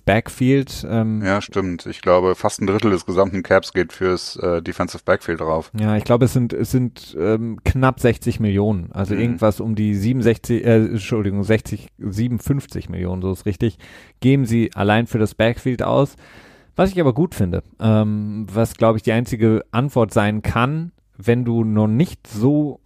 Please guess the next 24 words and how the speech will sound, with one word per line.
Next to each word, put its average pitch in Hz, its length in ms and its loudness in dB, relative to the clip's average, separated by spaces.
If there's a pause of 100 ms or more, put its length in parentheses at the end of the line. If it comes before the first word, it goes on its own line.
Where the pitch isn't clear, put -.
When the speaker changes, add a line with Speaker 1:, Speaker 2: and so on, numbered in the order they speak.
Speaker 1:
gefestigt - 520 -2
bist 131 200 2
auf 113 100 2
der 113 100 0
Quarterback-Position, 123 1600 0
kannst 127 280 -2
du 135 60 0
nicht 123 160 2
davon 127 220 2
ausgehen, 117 600 2
<clears throat> 117 180 -4
so 110 100 2
ein 107 100 0
Shootout 139 460 2
jedes 107 300 0
Mal 101 160 0
zu 107 140 -4
gewinnen 107 440 0
gegen 107 240 0
ein 101 120 0
Team 110 200 -4
wie 101 80 -4
meinetwegen 95 640 -4
Cleveland 135 520 -6